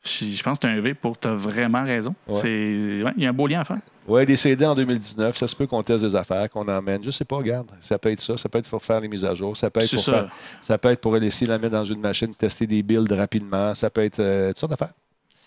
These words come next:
Speaker 1: Hmm.
Speaker 2: Cinq ports U S B, oui, il y en a pas mal.
Speaker 1: <laughs>
Speaker 2: C'est fou. Ben, c'est cool.
Speaker 1: Vous
Speaker 2: C'est
Speaker 1: voyez,
Speaker 2: bon.
Speaker 1: voyez les affaires vite en tabarouette, bravo.
Speaker 2: Ouais.
Speaker 1: Mais, euh, non, ça fait que c'est ça. C'est tout ce qui est vrai. Et je devine évidemment, en permettant sans problème de diffuser ces photos-là et d'en parler ouvertement sur Twitter,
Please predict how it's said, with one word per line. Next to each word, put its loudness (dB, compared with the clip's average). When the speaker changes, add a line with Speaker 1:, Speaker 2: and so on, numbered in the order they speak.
Speaker 1:
Hmm. 2
Speaker 2:
Cinq 0
ports 4
U 2
S 0
B, -4
oui, -6
il -12
y -6
en -8
a -14
pas -4
mal. -6
Speaker 1:
<laughs> 0
Speaker 2:
C'est -2
fou. -8
Ben, -2
c'est -4
cool. -2
Speaker 1:
Vous -4
Speaker 2:
C'est -2
Speaker 1:
voyez, 4
Speaker 2:
bon. -2
Speaker 1:
voyez 2
les 2
affaires 0
vite -4
en -4
tabarouette, -4
bravo. -4
Speaker 2:
Ouais. -4
Speaker 1:
Mais, 2
euh, 0
non, 2
ça -2
fait 2
que 0
c'est 0
ça. 0
C'est 0
tout -4
ce -2
qui 0
est 4
vrai. 0
Et 2
je -4
devine 2
évidemment, 2
en 2
permettant 2
sans 2
problème 2
de 2
diffuser 0
ces 0
photos-là 2
et 0
d'en -2
parler 0
ouvertement 2
sur -2
Twitter, -2